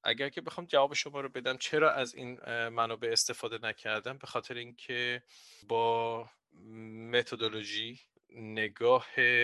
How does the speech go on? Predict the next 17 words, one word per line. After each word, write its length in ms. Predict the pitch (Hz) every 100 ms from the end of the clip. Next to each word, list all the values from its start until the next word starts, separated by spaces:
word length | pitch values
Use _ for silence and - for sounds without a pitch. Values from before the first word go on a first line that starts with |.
| 120 120
مؤلف 920 | 117 117 101 104 98 110 110 - - _ _ _
به 360 | 104 104 104 - _
مقولهٔ 920 | 104 101 92 98 95 104 107 104 101 -
زبان 720 | 92 - 98 92 104 104 98
و 100 | 101
زبانشناسی 840 | 95 95 95 95 - 98 92 -
و 80 | 101
آموزش 460 | 95 101 92 92 92
زبان 640 | 95 98 95 107 110 113 - - - _ -
موافق 580 | 104 98 90 - 101 95
نبودم. 420 | 95 90 90 90 - _ _ _ _ _ _
یعنی 680 | 101 92 95 95 95 98 - _
بیشتر 460 | 101 95 - 107 104
می‌دیدم 400 | 104 104 104 101
که 440 | 110 104 104 101 - _ - _ _
مؤلف 1040 | 98 98 98 101 95 104 107 - - - - - _ _ - _ _ _ _ _ _ -
همون 640 | - 123 117 113 110